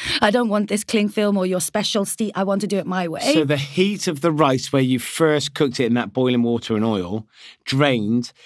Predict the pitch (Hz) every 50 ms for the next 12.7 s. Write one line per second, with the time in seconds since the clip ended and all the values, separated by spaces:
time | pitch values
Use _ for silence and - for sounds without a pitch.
0 | - - _ - 123 117 135 160 170 175 170 165 165 - - - - 147 135 131
1 | 120 - - 123 110 98 92 92 98 113 117 - _ _ - - - _ 135 139
2 | 135 139 160 143 139 131 135 147 165 165 175 180 139 - - 165 151 147 143 143
3 | - 127 110 113 110 110 120 - - 196 208 160 147 139 190 185 - 175 147 -
4 | 156 160 147 - - - - 160 143 - - - 185 165 143 143 - - - -
5 | - 131 110 - 139 139 123 143 131 123 113 110 110 - - 113 101 110 123 123
6 | 120 - 120 117 120 - 135 127 123 117 113 113 107 104 - - 104 - - -
7 | 104 90 85 80 190 202 208 208 190 - - - - 190 180 175 165 165 160 -
8 | 175 180 180 175 165 208 202 196 202 208 196 190 202 196 190 190 156 226 196 -
9 | 180 185 202 214 226 220 214 214 214 220 208 208 220 214 185 220 262 254 - -
10 | - - - - - - 294 - 302 262 - 240 226 196 196 196 208 220 208 202
11 | - 214 196 185 175 160 - - - - - - - - 202 202 196 190 185 175
12 | - 196 180 180 180 170 170 165 165 165 165 160 156 -